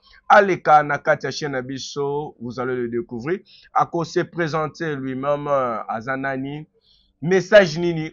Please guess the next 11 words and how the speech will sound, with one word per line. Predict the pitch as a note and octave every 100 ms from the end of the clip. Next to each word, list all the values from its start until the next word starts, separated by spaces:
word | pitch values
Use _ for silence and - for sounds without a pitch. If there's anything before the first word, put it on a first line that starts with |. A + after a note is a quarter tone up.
| -
oyo | F3 D#3 D3+ -
amemeli | D3 D3+ D#3+ E3
so | D#3 E3
mokolo | C#3+ C#3 C#3
ya |
lelo, | C#3+ D3+
mais | C#3+ D3+ -
moi | C#3 D#3
je | C#3 C3+
sais, | - E3 F3 - _ _
c'est | - D#3 D3+ C#3+